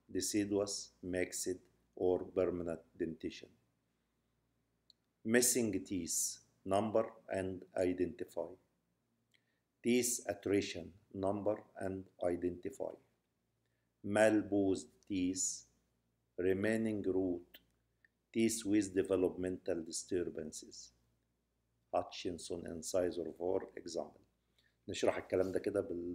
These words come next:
بالعربي كده بسرعة. احنا بنكتب عدد الأسنان اللي موجودة وكل سنة هي مين،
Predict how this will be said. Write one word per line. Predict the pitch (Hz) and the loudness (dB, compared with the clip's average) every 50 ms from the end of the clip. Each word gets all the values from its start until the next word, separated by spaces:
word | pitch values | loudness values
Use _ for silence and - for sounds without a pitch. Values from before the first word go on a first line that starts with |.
| - | -8
بالعربي | - 85 82 80 95 98 95 98 | -8 -4 0 2 2 2 2 0
كده | - - 90 92 | -2 -2 -2 -4
بسرعة. | - - - 110 110 113 127 147 - _ _ _ _ _ _ _ _ _ _ _ _ _ _ - | -4 -2 0 0 0 0 -2 -6 -12 _ _ _ _ _ _ _ _ _ _ _ _ _ _ -2
احنا | 101 - 113 104 98 95 | -2 0 0 2 2 2
بنكتب | 92 90 92 95 101 104 - - - 101 85 85 - | 0 0 -2 -2 -2 -2 -4 -4 -2 -2 -2 0 2
عدد | 80 87 101 101 101 87 - | 4 6 6 6 4 2 0
الأسنان | 87 87 - - 92 - - - 98 98 98 | 0 -2 -4 -6 -6 -8 -6 -4 -2 -2 0
اللي | 98 92 90 90 | 0 0 0 -2
موجودة | 87 87 85 87 85 - 110 120 120 113 104 | -2 -2 -2 -4 -2 0 0 0 2 2 2
وكل | 95 92 90 - - 117 120 120 113 | 2 2 0 0 -2 -2 0 0 -2
سنة | - - - 123 127 127 120 | -2 -2 -2 -4 -4 -4 -4
هي | 110 98 98 101 101 101 95 | -4 -2 0 2 4 4 2
مين، | 95 95 90 85 78 | 2 0 -2 -4 -6